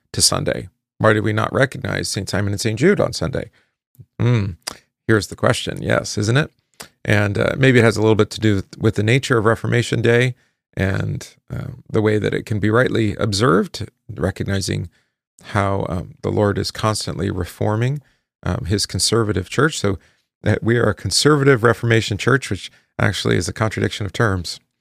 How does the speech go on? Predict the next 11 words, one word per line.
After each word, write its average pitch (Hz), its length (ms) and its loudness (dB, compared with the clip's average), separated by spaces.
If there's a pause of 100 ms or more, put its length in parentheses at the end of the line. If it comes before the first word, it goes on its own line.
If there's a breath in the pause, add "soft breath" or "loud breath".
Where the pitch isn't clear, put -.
(240 loud breath)
or 104 220 2
a 98 120 0
reforming, 110 680 2 (280)
um, 98 380 -2 (360)
conservative 117 500 2
church, - 280 -6
which - 320 -8
would 104 100 0
also 147 280 4
be 110 200 0
a, 107 320 2